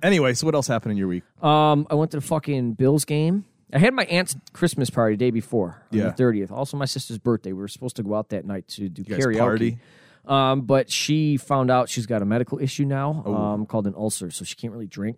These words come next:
Speaker 1: Who's
Speaker 2: So
Speaker 1: that, your
Speaker 2: she's like,
Speaker 1: sister?
Speaker 2: yeah. She's like, "Uh, I'm not gonna go to the bar then. It's pointless."
Speaker 1: Mm.
Speaker 2: Um, so we didn't do that. Thank goodness, because
Speaker 1: Yeah.
Speaker 2: New Year's Eve was a long
Speaker 1: <laughs>
Speaker 2: day.
Speaker 1: Was it?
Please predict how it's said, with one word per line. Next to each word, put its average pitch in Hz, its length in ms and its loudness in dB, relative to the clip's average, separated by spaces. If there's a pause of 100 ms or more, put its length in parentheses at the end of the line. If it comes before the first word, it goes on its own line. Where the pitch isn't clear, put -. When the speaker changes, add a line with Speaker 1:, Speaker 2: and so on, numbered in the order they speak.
Speaker 1:
Who's 160 180 0
Speaker 2:
So 143 80 4
Speaker 1:
that, 127 60 4
your 117 80 4
Speaker 2:
she's 135 120 2
like, 135 80 6
Speaker 1:
sister? 170 260 4
Speaker 2:
yeah. 113 220 -4 (320)
She's - 140 -10
like, 208 120 0
"Uh, 160 400 4
I'm 143 160 0
not 113 140 -2
gonna 95 120 -10
go 90 80 -10
to 90 60 -12
the 92 60 -14
bar 82 240 -16
then. 95 120 -12
It's 101 120 -8
pointless." - 580 -18
Speaker 1:
Mm. 98 360 -4
Speaker 2:
Um, 117 280 0
so 160 140 0
we 185 40 8
didn't 160 140 4
do 120 120 2
that. 78 200 -12 (260)
Thank 180 180 0
goodness, 110 340 2
because 107 640 -6 (500)
Speaker 1:
Yeah. 92 140 2
Speaker 2:
New 160 80 8
Year's 165 200 4
Eve 147 140 6
was 110 140 -2
a 101 40 -2
long 127 1160 6 (100)
Speaker 1:
<laughs> - 120 -8
Speaker 2:
day. 214 300 2 (140)
Speaker 1:
Was 147 380 6
it? - 180 2